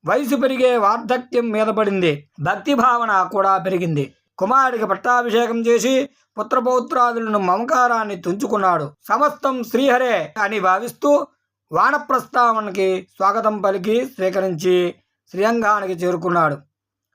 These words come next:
ప్రతినిత్యం పూజాదిగాలతో జీవితాన్ని గడుపుతూ శరీరాన్ని వదిలిన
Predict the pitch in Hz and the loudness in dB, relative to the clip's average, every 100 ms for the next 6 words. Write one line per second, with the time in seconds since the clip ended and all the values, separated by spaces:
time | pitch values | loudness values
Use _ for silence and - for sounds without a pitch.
0 | _ 196 202 254 254 254 247 220 240 254 | _ -4 2 2 2 -4 -2 -2 0 2
1 | 247 240 240 233 226 226 226 180 233 254 | 2 2 0 0 0 0 -2 0 -2 0
2 | 294 233 220 190 214 220 247 277 285 285 | -2 -2 -2 0 0 0 -2 4 4 4
3 | 220 247 240 226 214 196 180 208 233 208 | 0 2 2 0 -2 0 0 2 2 2
4 | 185 | 0